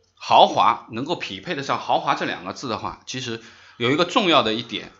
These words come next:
我们先可以从这些车的，我们说的一些硬的，呃，配置上面。很多人说，“哎，我这个车是豪华车，那我的配置很高。”那 OK，很多配置的的确确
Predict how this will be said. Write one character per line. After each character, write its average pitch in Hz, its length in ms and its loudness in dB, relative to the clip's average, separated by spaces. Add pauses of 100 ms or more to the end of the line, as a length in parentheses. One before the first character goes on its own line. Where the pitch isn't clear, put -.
(280)
我 104 120 -6
们 117 160 -6
先 180 240 0
可 156 100 -4
以 120 80 -4
从 107 220 -10
这 127 80 -6
些 120 160 -8
车 147 280 -4
的， 143 300 -6 (140)
我 90 100 -12
们 - 80 -12
说 - 140 -10
的 104 80 -8
一 - 60 -8
些 127 160 -8
硬 160 340 -4
的， 87 180 -10 (380)
呃， 87 200 -8 (200)
配 233 260 2
置 107 140 -8
上 87 180 -10
面。 - 180 -20 (120)
很 110 160 -6
多 170 120 2
人 151 120 4
说 147 140 2
，“哎， 147 140 10
我 110 180 2
这 135 100 -4
个 123 80 -2
车 139 180 -6
是 127 120 -6
豪 113 160 2
华 123 120 6
车， 123 240 -2
那 113 140 -2
我 95 100 -4
的 98 60 -4
配 - 180 -4
置 123 100 -6
很 98 220 -8
高。” 110 340 -6 (320)
那 - 60 -4
OK， 151 320 -4 (380)
很 127 340 0
多 214 580 6 (540)
配 247 260 4
置 98 220 -6
的 139 240 -4
的 180 200 -4
确 160 260 0
确 - 280 -4